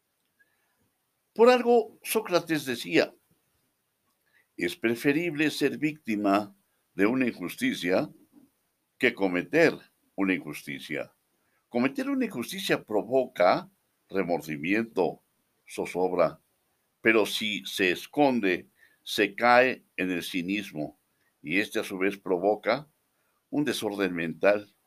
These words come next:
que es la causa fundamental de la neurosis.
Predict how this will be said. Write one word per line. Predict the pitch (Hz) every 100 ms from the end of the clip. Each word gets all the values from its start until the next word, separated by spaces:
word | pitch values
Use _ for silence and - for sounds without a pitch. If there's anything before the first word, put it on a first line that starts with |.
| _ _ _
que | 113
es | 107 104
la | 90 -
causa | 127 127 - 85
fundamental | - 76 76 73 71 - 101 143 151 - _ _ _ _ _
de | 95
la | 90
neurosis. | 87 90 85 76 - - - -